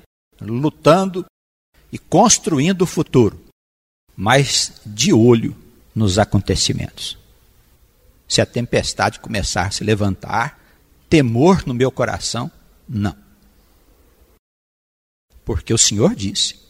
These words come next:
porque Daniel disse, há muito tempo atrás. Promessa? É uma possibilidade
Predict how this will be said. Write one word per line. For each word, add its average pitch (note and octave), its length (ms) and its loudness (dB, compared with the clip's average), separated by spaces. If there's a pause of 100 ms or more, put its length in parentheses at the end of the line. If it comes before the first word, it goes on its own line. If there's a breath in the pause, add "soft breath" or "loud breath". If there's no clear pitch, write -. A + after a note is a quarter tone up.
(760)
porque D#3 380 2
Daniel C#3 580 2
disse, A#2 400 -6 (480)
há B2+ 100 2
muito C3 600 -4
tempo - 440 -10
atrás. - 540 -8 (1900)
Promessa? A#2 560 -2 (1040)
É D3+ 80 4
uma D#3 120 6
possibilidade E3 1120 0